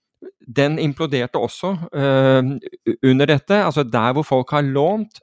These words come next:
så det, det utløste panikk der, drev dollar ned. Jeg tror dollar igjen falt i,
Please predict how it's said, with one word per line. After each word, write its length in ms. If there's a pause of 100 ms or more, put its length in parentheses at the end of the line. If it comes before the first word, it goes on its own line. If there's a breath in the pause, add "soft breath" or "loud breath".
så 160
det, 220
det 160
utløste 400
panikk 480
der, 340
drev 540
dollar 340
ned. 220
Jeg 80
tror 260 (480 loud breath)
dollar 240
igjen 180
falt 380
i, 300